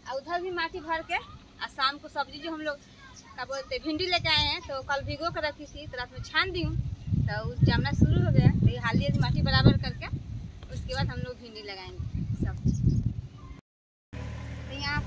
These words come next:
देख सकते हैं कितना अच्छा सफाई करते हैं, कितना अच्छा सफाई कर दी। और मिट्टी के सब ऊपर रख दी और नीचे नीचे लापटा के जो पेड़ है उखाड़ उखाड़ के रख दी थी। इधर से माटी दे तो उधर नहीं जाएगा। अभी देखिए इधर खेत जोतना शुरू हो गया है।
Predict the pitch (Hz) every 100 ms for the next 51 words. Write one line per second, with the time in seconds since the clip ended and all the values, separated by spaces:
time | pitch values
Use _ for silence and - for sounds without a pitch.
0 | - 320 - 294 285 330 - 349 339 330
1 | - - 311 320 - 330 - - - -
2 | - - - - - 285 - 226 - -
3 | - - - - - - - - - -
4 | - - - - - - 240 254 262 311
5 | 302 302 294 277 302 302 285 285 349 -
6 | - - - - - - 247 269 330 349
7 | 349 320 302 302 349 339 339 480 - -
8 | 494 - 302 285 285 285 294 294 302 294
9 | 294 302 285 302 - - - - 320 339
10 | 320 320 330 311 302 311 294 311 339 311
11 | 277 285 320 - - - - - - -
12 | - 240 269 277 277 - - 302 294 -
13 | - - - 320 349 339 262 262